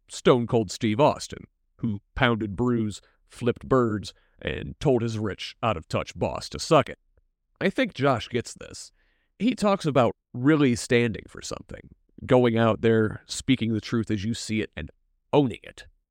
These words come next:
In the battle royale of modern politics, there is no room for fear,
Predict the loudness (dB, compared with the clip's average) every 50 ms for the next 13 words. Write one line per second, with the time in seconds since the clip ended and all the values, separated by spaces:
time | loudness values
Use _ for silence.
0 | _ _ _ 0 2 2 2 4 6 6 8 8 8 6 6 6 6 6 6 6
1 | 6 4 4 2 -2 -4 -6 -10 -12 -16 _ _ _ _ _ _ -6 -4 0 0
2 | 0 0 0 -2 -4 2 2 2 2 2 -2 -8 -10 -10 -10 -10 -12 -16 -16 -16
3 | _ _ _ _ _ _ _ _ _ 0 2 2 2 2 2 4 4 4 4 4
4 | 2 2 2 0 -2 -4 -4 -4 -4 -4 -4 -6 -8 -14 -20 -4 0 2 2 4
5 | 2 2 0 -2 -4